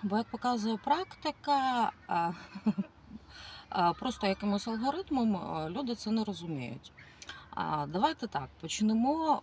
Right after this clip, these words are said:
а, наприклад, з громади Медведівки. А, є ось там такий голова-корупціонер,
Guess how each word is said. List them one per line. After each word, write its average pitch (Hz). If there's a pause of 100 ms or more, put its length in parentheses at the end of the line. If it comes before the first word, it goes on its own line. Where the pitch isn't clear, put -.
а, 156
наприклад, 202 (320)
з 151 (360)
громади 180
Медведівки. 151 (1500)
А, 202
є 240
ось 415
там 240
такий 220 (240)
голова-корупціонер, 202